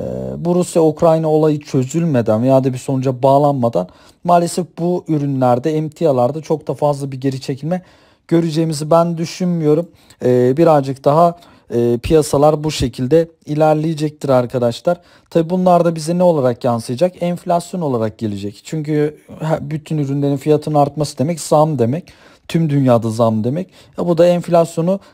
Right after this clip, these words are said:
daha da katlayacak demek arkadaşlar. İlerleyen aylarda daha yüksek enflasyonla maalesef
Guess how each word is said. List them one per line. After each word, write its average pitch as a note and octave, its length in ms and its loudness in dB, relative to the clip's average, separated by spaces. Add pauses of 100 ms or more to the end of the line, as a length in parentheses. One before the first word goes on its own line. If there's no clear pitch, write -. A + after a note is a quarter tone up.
(220)
daha F3+ 220 0
da F#3 160 2
katlayacak F3 680 -2
demek B2 260 -4
arkadaşlar. B2+ 480 -2
İlerleyen D3+ 420 2
aylarda B2+ 500 0
daha D#3 160 2
yüksek C3+ 360 -4
enflasyonla C#3 640 -4
maalesef D3+ 600 0